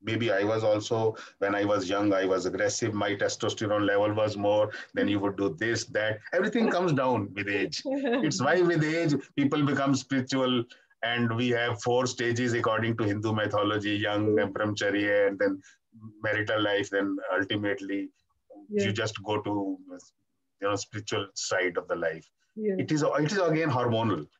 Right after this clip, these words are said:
Speaker 2: Yes.
Speaker 1: <laughs>
Speaker 2: Yes, yes. I also, it is also a case like, uh, in a Hindu, uh, tradition,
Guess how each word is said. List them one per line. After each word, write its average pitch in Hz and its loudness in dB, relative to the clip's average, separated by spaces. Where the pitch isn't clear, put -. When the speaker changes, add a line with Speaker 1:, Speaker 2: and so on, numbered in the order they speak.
Speaker 2:
Yes. 208 0
Speaker 1:
<laughs> - -20
Speaker 2:
Yes, 240 2
yes. 220 -4
I 285 2
also, 320 0
it 285 0
is 320 -2
also 269 0
a - -2
case 269 -4
like, 269 -2
uh, 226 2
in 262 -2
a 254 0
Hindu, 233 0
uh, 214 0
tradition, 226 -2